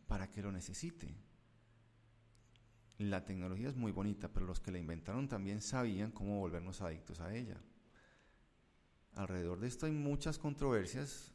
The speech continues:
éticas y morales sobre, eh, el botoncito rojo encima de las notificaciones,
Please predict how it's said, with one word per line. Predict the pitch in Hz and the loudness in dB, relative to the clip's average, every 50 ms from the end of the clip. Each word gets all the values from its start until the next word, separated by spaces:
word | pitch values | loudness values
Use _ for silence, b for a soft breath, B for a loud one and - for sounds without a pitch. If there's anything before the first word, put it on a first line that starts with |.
| - | -6
éticas | - 92 92 - - 113 - - - - - - - - - - - - - - - - - - b b b b b b b b b b - - | -4 -2 -2 -2 -4 -8 -10 -8 -8 -8 -8 -10 -12 -14 -16 -20 -20 -20 -20 -20 -20 -20 -20 -20 b b b b b b b b b b -12 -6
y | 107 104 | -2 0
morales | 110 113 113 107 90 87 95 113 110 | 2 4 4 4 4 4 0 -2 -4
sobre, | - 107 95 87 85 82 76 78 B B B B B B B B B B B - - - | -2 -2 -2 -2 -2 -4 -6 -8 B B B B B B B B B B B -20 -16 -12
eh, | - 85 80 80 82 - - - - - - - - - - - - - - - - - - - - | -10 -8 -8 -8 -10 -12 -12 -14 -16 -16 -16 -16 -16 -18 -20 -20 -20 -20 -18 -16 -16 -16 -14 -10 -6
el | - 92 | -4 -2
botoncito | 87 92 87 - 92 90 - 98 92 - - 104 101 | -2 -2 -2 0 -2 -2 -2 -4 -2 2 2 4 6
rojo | 107 113 110 98 101 | 6 6 6 6 4
encima | 104 101 - 107 101 101 104 101 | 2 2 0 0 0 2 2 2
de | 95 | 2
las | 92 90 87 | 2 0 0
notificaciones, | 92 85 - 87 85 87 - - - 78 - - 120 131 135 135 127 123 120 120 113 110 - | -2 -4 -4 -6 -8 -8 -8 -8 -8 -6 -2 0 4 6 6 6 6 4 2 2 0 -2 -4